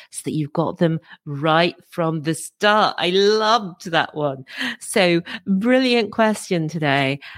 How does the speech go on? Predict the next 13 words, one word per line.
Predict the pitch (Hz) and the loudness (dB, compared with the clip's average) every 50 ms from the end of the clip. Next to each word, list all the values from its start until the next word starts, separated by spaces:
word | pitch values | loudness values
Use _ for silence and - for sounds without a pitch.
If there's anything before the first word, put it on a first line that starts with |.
| - - | -8 -4
about, | 160 156 139 156 151 147 147 147 - - - - - - | -4 -2 0 0 0 2 2 0 0 -4 -10 -14 -8 -6
um, | 156 147 143 143 139 139 139 135 - - - - | -4 -4 -2 -4 -4 -4 -6 -6 -8 -10 -8 -4
about, | - 165 170 165 156 147 - - | -4 0 2 2 2 2 0 -2
you | 180 175 | -2 -2
know, | 156 139 - - - | -2 -2 -4 -8 -12
how | - - - - 170 170 170 175 180 | -16 -16 -12 -6 -2 2 2 2 2
to | 175 160 | 2 0
get | 175 147 - | 0 0 0
started. | - - 165 151 156 - 147 139 | 0 -2 0 0 0 -2 -4 -2
So | - 156 147 | -2 -2 -2
thanks, | 143 - 185 185 202 214 - 208 - - - _ _ _ _ _ - | 0 0 0 2 2 0 -2 -4 -8 -16 -18 _ _ _ _ _ -2
Ivy | 180 185 180 175 175 165 | -2 0 0 0 -2 -2
Lynn | 156 156 147 143 139 143 143 | 0 0 0 0 -2 -4 -6